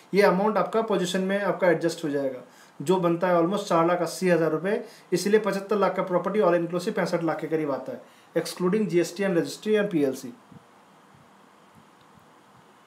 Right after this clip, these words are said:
Existing maintenance नहीं है क्योंकि ट्वेंटी थाउजेंड जो आ रहा है उसी में आपका maintenance भी include हो जाएगा। Get free personal office and private terraces।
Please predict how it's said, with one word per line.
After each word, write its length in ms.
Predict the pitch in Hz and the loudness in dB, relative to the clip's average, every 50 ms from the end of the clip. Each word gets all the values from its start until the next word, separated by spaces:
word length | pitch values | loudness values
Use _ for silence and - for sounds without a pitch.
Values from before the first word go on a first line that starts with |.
| _ _ - 175 | _ _ 0 0
Existing 400 | 165 160 175 180 - 214 202 190 | 2 2 0 0 2 2 4 4
maintenance 480 | 185 180 180 175 185 190 202 190 196 | 4 2 2 2 0 0 0 -2 0
नहीं 120 | 202 196 202 | 0 0 0
है 60 | 190 | 0
क्योंकि 180 | 190 190 175 | 0 -2 -2
ट्वेंटी 260 | 180 180 180 180 175 180 | 0 0 2 2 2 2
थाउजेंड 320 | 180 185 180 180 190 180 | 0 0 0 0 0 2
जो 80 | 185 180 | 2 4
आ 40 | |
रहा 100 | 175 185 | 4 4
है 60 | 190 185 | 4 2
उसी 140 | 180 - | 0 0
में 100 | 180 180 | 0 0
आपका 180 | 180 180 - 180 | 0 0 0 0
maintenance 440 | 170 156 156 151 156 175 175 165 - | 0 0 0 0 0 -2 -2 0 0
भी 60 | 185 | 0
include 320 | 175 175 165 170 175 165 160 | 0 0 0 -2 0 0 0
हो 80 | 160 | 0
जाएगा। 380 | 160 165 170 165 165 175 190 196 - - - - - - - - - - - _ _ - _ _ - - - | 0 2 2 2 2 0 -2 -4 -8 -14 -20 -20 -20 -20 -20 -20 -20 -20 -20 _ _ -20 _ _ -20 -10 -2
Get 160 | 151 - 196 202 | 0 0 0 0
free 240 | - - - 214 208 | -2 -2 0 0 2
personal 380 | 208 190 185 185 - 202 202 202 | 4 4 4 4 2 0 0 2
office 340 | 190 180 170 - 208 208 208 | 4 4 4 4 2 2 2
and 140 | 214 208 202 | 2 0 2
private 400 | - 180 165 160 156 185 180 - | 4 4 4 4 4 0 0 2
terraces। 360 | 180 175 170 165 165 165 143 | 4 4 4 2 0 -4 -8